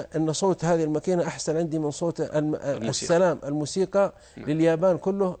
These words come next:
Speaker 2: نعم.
Speaker 1: الذي عزف. فمثل هذا
Speaker 2: أجمل
Speaker 1: الجهد
Speaker 2: عزف سمع كما
Speaker 1: نعم.
Speaker 2: قال، إيه.
Speaker 1: فانظر كيف انتقل من الغرب إلى الشرق وتركنا نحن في الوسط. نحن بحاجة إلى أن نراجع أنفسنا ونراجع حسابنا مع ربنا سبحانه وتعالى.
Speaker 2: صحيح.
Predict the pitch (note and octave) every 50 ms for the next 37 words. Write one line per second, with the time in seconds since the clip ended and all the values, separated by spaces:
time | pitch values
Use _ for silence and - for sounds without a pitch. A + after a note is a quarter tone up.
0 | - G#2+ G#2+ - - - _ _ - C3+ D3+ E3 F3+ E3 E3 D#3+ - C#3+ D#3 B2+
1 | C3 A#2 - - - - - - - _ - - - _ _ _ _ _ - -
2 | F3 E3+ G3+ A3 G#3 G#3+ G#3 G#3 A#3+ A#3+ A#3 - G#3 G3+ - - - G3+ F3 -
3 | - - - D3 C3 A#2+ F#2+ G2 - - A#2 G#2+ - F#3+ E3 G#2 F2 - B2 A#2+
4 | A2+ - G3+ A3+ A3+ G3+ A3+ - - A3+ G3+ G3+ G#3+ G3+ - A#3 A3 A3 G#3+ G#3+
5 | G#3 G#3 G3+ G3 G3 A#3 A#3+ A3+ - - - G3+ G3+ F3+ - - - F3+ C#3 -
6 | - D#3+ E3 - - - G#3+ - G#3 G3+ G3+ F#3+ F3+ F#3+ D3+ F#3 F#3+ G3+ G3 F3
7 | D#3 B2+ - D3 D3+ D#3+ E3+ E3+ D#3 D#3+ C#3 F#3 G3 E3+ C#3 D3 D#3 C#3 - -
8 | - - - - - C#3 E3 E3 E3 D#3+ D#3+ E3+ F3+ E3 C3+ C#3 B2+ C#3 C3+ A#2+
9 | C3 D3 - - B2 A2+ - - - B2+ C#3 D#3 D#3 E3 E3 D#3 B2+ B2 D3+ C#3+
10 | - E3+ D3 C3+ B2+ C#3 C3 A#2+ - - - - B2+ C3+ D3 D3 D#3 D#3 B2+ B2
11 | C3 B2+ A#2+ - - - C#3 B2+ - A#2+ G#2 F2+ - - -